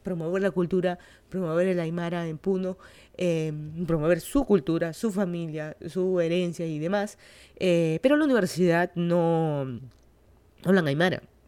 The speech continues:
O sea, lo, lo ju-, los jurados de tu tesis no hablan aymara, es en castellano. Incluso el documento impreso, porque tu tesis tú sustentas con una exposición, tu PowerPoint, lo que tú quieras,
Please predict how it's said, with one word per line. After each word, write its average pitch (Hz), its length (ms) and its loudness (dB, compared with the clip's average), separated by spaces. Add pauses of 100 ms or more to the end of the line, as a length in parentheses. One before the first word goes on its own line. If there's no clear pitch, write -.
(180)
O - 40 -14
sea, 127 120 -8
lo, 107 160 -6
lo 135 300 -6
ju-, - 180 -10
los 147 160 -10
jurados 180 500 -2
de 160 140 -2
tu 139 140 -12
tesis 202 460 -2
no 180 140 -2
hablan 170 200 -2
aymara, 180 420 -4
es 151 160 -8
en 143 180 -4
castellano. 180 720 -4
Incluso 180 420 -2
el 143 60 -6
documento 180 640 0
impreso, 190 480 -2
porque 175 140 -4
tu 127 100 -6
tesis 170 400 -6 (280)
tú 190 120 -2
sustentas 214 580 -6
con 156 120 -4
una 160 100 -8
exposición, 208 560 -6 (280)
tu - 120 -20
PowerPoint, 135 440 -2
lo 151 120 0
que 135 80 0
tú 160 80 -6
quieras, 190 340 -2